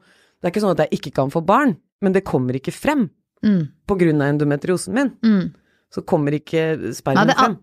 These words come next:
Speaker 1: frem.
Speaker 2: ok, ja. Eh, s-, men angrer du for at du ikke gikk og sjekka det der litt før?
Speaker 1: Jeg angrer veldig på at ikke jeg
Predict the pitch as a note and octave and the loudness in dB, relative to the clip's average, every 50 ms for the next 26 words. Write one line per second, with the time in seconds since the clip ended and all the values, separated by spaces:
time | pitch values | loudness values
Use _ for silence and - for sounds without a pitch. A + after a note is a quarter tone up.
0 | _ - A3 G3+ - F#3+ - - F#3+ F#3 F#3 - - - - - _ _ _ - | _ -2 -2 -2 -2 -2 -2 0 0 0 -2 -4 -12 -20 -20 -20 _ _ _ 0
1 | B3 A#3+ A#3+ A#3 A#3+ A#3 - - - - - - - - - - - _ - - | 2 2 4 2 2 0 -2 -6 -14 -20 -20 -20 -20 -20 -20 -20 -20 _ -20 -20
2 | - _ _ _ _ _ _ _ _ _ _ _ _ - - - - - B3+ B3+ | -20 _ _ _ _ _ _ _ _ _ _ _ _ -16 -16 -8 -4 0 0 2
3 | B3+ B3 A#3+ A3+ - - C4 B3+ A#3+ G#3 F#3+ F3 E3+ E3+ F3 E3+ - G3+ F#3 F3+ | 2 2 0 -2 -2 0 2 2 4 4 2 2 2 2 2 0 0 0 0 0
4 | - G#3 F#3+ - G3 F#3 G3 G3+ F#3 - - G#3+ F#3+ - G#3+ - _ - - E3+ | -2 -4 -4 -2 -2 0 0 0 -2 -2 -2 -4 -4 -6 -8 -10 _ -6 -4 -2
5 | E3+ E3+ E3 D#3+ E3 F3+ - - - G3+ - B3+ A3 - _ _ _ _ _ _ | -2 -2 -2 -2 -2 -4 -4 -4 -4 -4 -4 -6 -8 -12 _ _ _ _ _ _
6 | _ _ _ _ _ _ _ _ _ _ _ _ _ _ - F3+ F3+ F#3+ G3 F3 | _ _ _ _ _ _ _ _ _ _ _ _ _ _ -2 0 2 2 2 2
7 | E3 E3 D#3+ E3 A3 G3+ D#3+ C#3 D#3 D#3 - F#3 F#3 E3+ F#3 - F3 E3+ | 2 2 2 2 2 2 2 2 0 0 0 0 0 -2 -2 -2 -2 -2